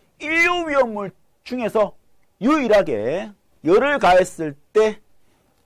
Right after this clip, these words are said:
분해 온도가 아니라 녹는 점, 다시 말해 이건 보통은 완전 분해 온도라고 얘기를 하기도 하는데 어차피 녹아서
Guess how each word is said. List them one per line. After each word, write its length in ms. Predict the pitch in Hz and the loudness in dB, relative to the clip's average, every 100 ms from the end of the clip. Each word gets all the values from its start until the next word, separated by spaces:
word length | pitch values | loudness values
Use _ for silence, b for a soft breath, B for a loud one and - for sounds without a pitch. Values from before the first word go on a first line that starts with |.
| - | -10
분해 440 | 277 339 339 262 | -4 -2 0 0
온도가 500 | 208 302 339 277 160 | -2 -6 -2 0 0
아니라 280 | 147 131 113 _ _ _ | -2 -6 -8 _ _ _
녹는 760 | 117 135 170 180 190 269 302 269 | -6 -4 -2 -6 -6 -6 -6 -4
점, 200 | 151 110 _ _ | -6 -6 _ _
다시 260 | 160 190 | -8 -6
말해 160 | 160 151 | -8 -8
이건 220 | 170 120 - _ _ _ _ _ | -10 -12 -18 _ _ _ _ _
보통은 520 | 127 143 208 196 - _ | -10 -8 -8 -10 -12 _
완전 1200 | - 98 120 139 147 147 190 214 220 214 220 214 - _ _ _ _ _ | -10 -8 -6 -8 -8 -8 -6 -6 -6 -10 -10 -12 -16 _ _ _ _ _
분해 400 | - 294 269 196 | -10 -6 -4 -4
온도라고 640 | 135 147 131 113 101 135 | -6 -10 -10 -10 -10 -10
얘기를 400 | 120 107 120 107 _ _ _ - _ _ | -10 -10 -12 -14 _ _ _ -20 _ _
하기도 340 | _ 160 175 135 | _ -18 -14 -12
하는데 680 | 147 151 104 95 127 190 202 b b b b | -12 -14 -14 -12 -12 -14 -16 b b b b
어차피 640 | - 254 - 330 349 269 196 | -6 -4 0 0 0 -4 -4
녹아서 640 | 147 220 208 170 175 170 | -4 0 0 0 -4 -10